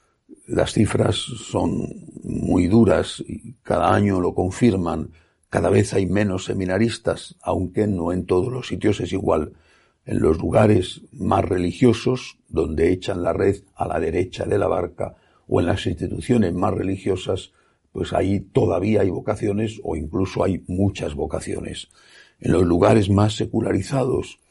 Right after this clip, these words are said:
o donde ya ni siquiera echan la red porque los que tenían que echarla ya no creen en el sacerdocio o en la consagración, pues ahí no hay vocaciones o hay muy pocas.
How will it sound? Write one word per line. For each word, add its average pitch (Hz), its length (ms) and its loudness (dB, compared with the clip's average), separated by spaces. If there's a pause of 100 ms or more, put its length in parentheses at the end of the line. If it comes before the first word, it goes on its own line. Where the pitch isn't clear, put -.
(240)
o 95 180 -2
donde 85 360 2
ya 101 160 4
ni 92 200 0
siquiera 90 500 2
echan 95 380 -2
la 90 100 2
red 113 340 0
porque 87 440 -4 (260)
los - 200 -2
que - 100 0
tenían 107 420 0
que 113 60 -4
echarla 98 360 -2
ya 98 160 0
no 95 200 -2
creen 98 580 0
en 80 160 -6
el 85 100 -6
sacerdocio 85 680 -6
o 85 60 -6
en 82 60 -6
la 85 120 -4
consagración, 92 800 -4 (300)
pues - 180 -8
ahí 90 180 0
no 87 240 0
hay 87 120 -2
vocaciones 85 640 -6
o 87 100 -2
hay 80 100 -6
muy 80 200 -8
pocas. - 640 -16